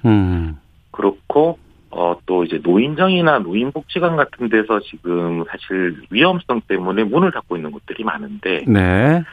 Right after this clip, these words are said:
Speaker 2: 그곳들도 다 문을 좀 열게끔 하고
Speaker 1: 어.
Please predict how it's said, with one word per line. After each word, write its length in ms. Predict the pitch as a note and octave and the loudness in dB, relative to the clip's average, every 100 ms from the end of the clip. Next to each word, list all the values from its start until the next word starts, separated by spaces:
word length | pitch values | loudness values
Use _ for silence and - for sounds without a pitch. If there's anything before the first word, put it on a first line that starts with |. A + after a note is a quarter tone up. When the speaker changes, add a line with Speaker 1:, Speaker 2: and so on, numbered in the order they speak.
| - | -16
Speaker 2:
그곳들도 640 | - B2+ A#2+ C3 - A#2+ A2 | 0 2 2 -2 -2 -2 -2
다 160 | G2 F#2 | -4 -6
문을 280 | G#2 B2+ | -2 -2
좀 160 | G#2+ F2 | -2 -4
열게끔 500 | E2 F2 B2+ - B2+ | -4 -2 -2 -2 -6
하고 560 | B2 C#3+ - D#2 G#2+ F#3 | -4 -8 -6 -2 -2 2
Speaker 1:
어. 380 | A#2 G#2 F2 | 2 2 0